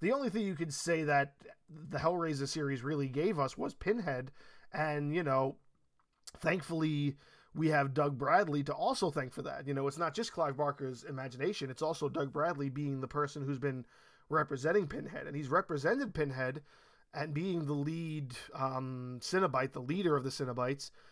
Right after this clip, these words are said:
for the first, like, seven or eight films, something like that. I think he's up there as being one of the, one of the five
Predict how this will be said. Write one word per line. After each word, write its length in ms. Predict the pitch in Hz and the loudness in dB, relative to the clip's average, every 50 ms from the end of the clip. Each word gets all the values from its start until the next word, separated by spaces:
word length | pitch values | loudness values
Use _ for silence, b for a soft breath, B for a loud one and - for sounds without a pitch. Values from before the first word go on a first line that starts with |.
| b b b | b b b
for 140 | b - 208 | b 4 4
the 60 | 214 | 4
first, 420 | - - 220 226 233 - - - | 4 4 4 4 4 2 0 2
like, 260 | 175 170 165 139 - _ - | 0 0 0 -2 -6 _ -14
seven 340 | - - - - 156 196 | -12 -6 -2 0 0 2
or 140 | 240 254 254 | 2 2 2
eight 100 | 269 - | 0 -2
films, 640 | - - 165 165 190 247 320 381 370 - - - - | -2 -2 0 2 2 0 0 -4 -6 -6 -10 -12 -12
something 240 | - - 214 208 208 | -6 -2 -2 -2 0
like 180 | 220 226 214 - | 0 0 2 2
that. 140 | 220 247 226 | 2 2 4
I 80 | 208 | 4
think 180 | 190 220 233 - | 2 2 0 0
he's 180 | 302 302 240 | 0 0 2
up 160 | 233 233 202 - | 2 2 4 4
there 140 | 214 208 | 2 4
as 120 | 202 185 165 | 2 0 -2
being 300 | 170 190 185 180 175 165 | -4 -4 -2 -2 0 0
one 120 | 165 165 | 2 2
of 180 | 170 151 139 135 | 2 0 0 -2
the, 360 | 151 160 156 151 151 151 147 139 B B B B B B B B B B B B B | -4 -4 -2 -2 -2 -2 -4 -6 B B B B B B B B B B B B B
one 120 | 156 170 | 0 0
of 60 | 180 | 2
the 80 | 165 151 | 0 -2
five 1120 | 147 - - - - 185 180 180 175 180 185 190 202 208 214 226 226 226 - - - - | -2 -4 -4 2 4 6 6 8 8 6 4 4 2 -2 -2 -4 -6 -8 -12 -14 -16 -18